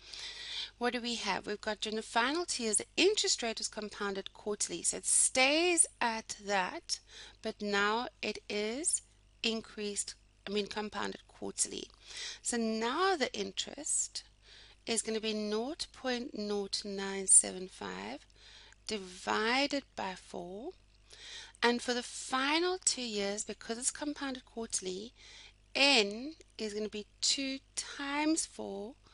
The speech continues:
which equals eight. Okay, so now let's go back and do the sum from the beginning. So what do we have?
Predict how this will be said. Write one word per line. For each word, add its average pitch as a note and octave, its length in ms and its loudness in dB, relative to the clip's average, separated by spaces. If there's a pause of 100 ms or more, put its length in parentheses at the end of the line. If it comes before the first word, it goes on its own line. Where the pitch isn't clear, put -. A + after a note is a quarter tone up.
(260)
which - 280 -4
equals F#3+ 680 -6 (360)
eight. - 560 0 (580)
Okay, G3+ 800 0 (680)
so - 140 0
now D#4 280 6
let's D4 280 4
go C#4 340 4
back B3 540 0
and A3 220 -2
do G#3 160 0
the G#3 140 -4
sum G3+ 300 6
from G3 200 -6
the F#3+ 80 -4
beginning. A#3 460 0 (680)
So C4 420 6 (180)
what A#3 180 0
do C#4 100 0
we B3+ 180 -2
have? G#3+ 280 -2